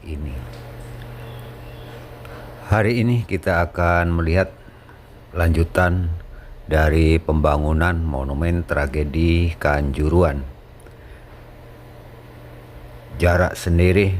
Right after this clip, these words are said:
dari gate tiga belas atau pintu tiga belas untuk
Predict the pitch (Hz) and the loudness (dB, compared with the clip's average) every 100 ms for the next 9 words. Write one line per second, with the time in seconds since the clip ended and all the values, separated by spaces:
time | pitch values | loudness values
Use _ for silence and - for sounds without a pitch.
0 | 85 - 78 78 78 78 80 82 82 78 | -4 -8 -2 0 0 2 2 2 2 0
1 | - 87 - - 76 80 71 82 73 - | 0 -2 -2 -4 2 4 4 2 2 -6
2 | - - - - - - 78 - 80 78 | -12 -16 -20 -20 -20 -12 -10 -2 0 2
3 | 85 80 85 78 76 78 76 87 92 - | 2 2 2 2 4 4 4 4 2 0
4 | - 57 78 76 - - 80 80 78 78 | -8 -6 -2 -2 -4 -2 2 4 6 4